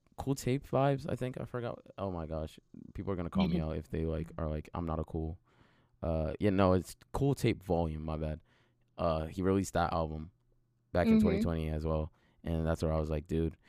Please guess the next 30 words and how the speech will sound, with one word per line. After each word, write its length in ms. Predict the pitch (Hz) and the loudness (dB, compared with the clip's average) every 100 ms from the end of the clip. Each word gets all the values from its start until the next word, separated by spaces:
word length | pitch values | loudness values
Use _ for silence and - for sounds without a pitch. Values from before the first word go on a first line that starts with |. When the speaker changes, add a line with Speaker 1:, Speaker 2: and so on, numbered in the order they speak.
| - - | -8 4
Speaker 1:
And 100 | 147 | 8
then 80 | |
he 60 | 208 | 10
released 420 | 175 127 185 226 | 12 12 8 8
the 100 | 175 | 6
deluxe 760 | 139 127 110 170 151 - - - _ _ _ _ - | 10 10 12 12 12 12 -2 -8 _ _ _ _ 10
of, 320 | 123 120 110 | 12 12 12
um, 500 | 113 107 98 87 80 - _ _ _ _ _ _ _ _ _ | 10 10 8 4 -2 -12 _ _ _ _ _ _ _ _ _
the, 320 | 113 127 120 101 | 8 12 12 10
the 120 | 104 | 10
Day 220 | 131 180 | 12 12
Trippers 340 | - 143 143 | 10 6 6
edition 420 | 117 117 - 101 82 | 4 2 2 0 8
last 340 | 110 131 - | 8 8 4
year, 280 | 110 95 - _ _ _ _ - | 2 2 -2 _ _ _ _ -2
and 140 | 95 | 4
I 80 | 104 | 6
was 100 | 95 | 6
like, 220 | 90 82 | 2 4
"Dude, 360 | 107 101 80 107 _ _ _ _ _ _ | 4 4 2 -6 _ _ _ _ _ _
dude, 440 | 156 147 87 - - _ _ _ _ _ _ - | 10 10 8 0 -10 _ _ _ _ _ _ -4
dude," 360 | 156 107 80 - - - - | 0 0 -2 -8 -18 -20 -10
and 80 | 82 | -6
it 80 | 78 | -6
was 140 | 87 | 2
straight 180 | 392 370 | 8 10
Speaker 2:
Dude. 100 | 277 | 12
Speaker 1:
vibe, 240 | 185 151 - | 10 6 0
so, 340 | - 80 80 - 208 | -4 -2 -2 -4 0
Speaker 2:
Mm-hmm. 200 | 208 | 2